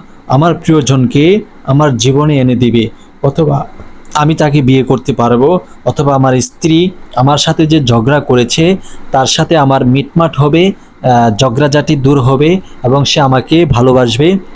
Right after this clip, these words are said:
অথবা আমার স্বামী আমাকে রেখে সে দূরে চলে গেছে অথবা অন্যত্র আসক্ত আছে, আমার স্বামী আজ থেকে আমাকে এ আমলের বিনিময়ে আল্লাহ তাআলা তার অন্তরে আমার ভালোবাসা তৈরি করে দিবে,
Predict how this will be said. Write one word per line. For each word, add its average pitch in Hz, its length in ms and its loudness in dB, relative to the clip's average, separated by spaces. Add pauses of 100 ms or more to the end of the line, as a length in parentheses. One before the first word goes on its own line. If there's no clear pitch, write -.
অথবা 156 340 0
আমার 135 200 0
স্বামী 175 520 0 (340)
আমাকে 156 640 0 (440)
রেখে 131 500 0 (200)
সে 147 140 -2
দূরে 147 260 2
চলে 170 260 2
গেছে 175 420 2 (260)
অথবা 160 400 2
অন্যত্র 160 640 0
আসক্ত 151 440 -2
আছে, 165 500 0 (220)
আমার 139 260 2
স্বামী 147 560 0 (280)
আজ 143 160 0 (120)
থেকে 175 180 0
আমাকে 143 460 2 (320)
এ 143 140 2 (260)
আমলের 165 400 2
বিনিময়ে 156 540 2 (300)
আল্লাহ 151 400 0
তাআলা 135 520 0 (220)
তার 135 140 0
অন্তরে 165 480 0
আমার 127 240 2
ভালোবাসা 127 460 0
তৈরি 147 340 0
করে 139 240 0
দিবে, 147 360 2